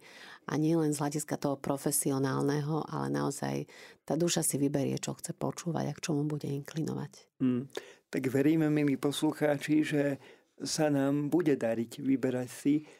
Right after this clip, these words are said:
Speaker 2: em, kvalitnú hudbu. E, možno, ako je to s vami, pani Bednárová? E, čo by ste odporúčili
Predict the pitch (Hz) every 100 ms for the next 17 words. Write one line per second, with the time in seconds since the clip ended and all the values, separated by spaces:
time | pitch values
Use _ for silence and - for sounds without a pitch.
0 | _ _ - 143 135 135 143 139 139 143
1 | 139 139 156 143 147 135 151 - - _
2 | _ 143 147 165 185 226 196 - _ _
3 | _ _ _ _ _ - 147 - 240 214
4 | - _ _ _ - 170 170 180 175 -
5 | 180 208 185 - 143 143 131 156 143 139
6 | 139 156 160 165 - 151 151 147 - -
7 | 185 220 - 190 - 156 - - 175 165
8 | - 180 175